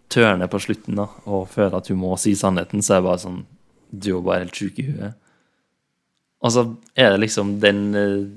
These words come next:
det er jo, det er jo bra da, at det, at det kommer til det, men så er det litt sånn, det er litt det en slutter med, og jeg vet ikke, det er, jeg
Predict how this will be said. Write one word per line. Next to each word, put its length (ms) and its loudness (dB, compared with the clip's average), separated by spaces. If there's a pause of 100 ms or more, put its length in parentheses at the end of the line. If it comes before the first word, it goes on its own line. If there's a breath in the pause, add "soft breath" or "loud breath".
(160)
det 120 -6
er 100 4
jo, 260 -2
det 80 -2
er 80 4
jo 20 0
bra 320 0
da, 220 -2
at 100 -16
det, 640 -6 (580)
at 80 -16
det 120 -2
kommer 200 -2
til 100 -2
det, 200 -4
men 320 -4 (1300 soft breath)
så 160 2
er 100 6
det 60 0
litt 100 0
sånn, 240 -4
det 120 0
er 60 0
litt 140 -4
det 100 0
en 120 0
slutter 320 -10
med, 160 -8 (340)
og 300 -6 (880)
jeg 200 0
vet 100 -6
ikke, 80 -14 (180)
det 80 -2
er, 360 -4 (2750 loud breath)
jeg 60 -4